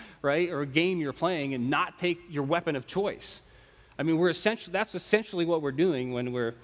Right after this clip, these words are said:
talking to other people about God without using His Word. And, I mean, Christians do this, right? And, and I think we've all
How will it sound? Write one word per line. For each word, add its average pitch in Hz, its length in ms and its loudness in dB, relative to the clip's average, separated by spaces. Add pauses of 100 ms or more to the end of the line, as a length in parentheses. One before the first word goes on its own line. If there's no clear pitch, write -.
(160)
talking 151 400 -2
to 135 120 -10
other 139 160 -4
people 131 300 -4
about 113 260 -4
God 117 220 -2
without 143 480 -4
using 120 580 -4 (560)
His 104 460 -8 (520)
Word. 104 260 -8 (1800)
And, 160 220 2 (160)
I 170 60 -6
mean, 160 240 0
Christians 208 360 0
do 196 160 0
this, 104 240 -6
right? 120 240 -2
And, 131 120 -6
and 131 160 -2
I 139 80 -2
think 175 220 -2
we've 127 180 -4
all 135 460 2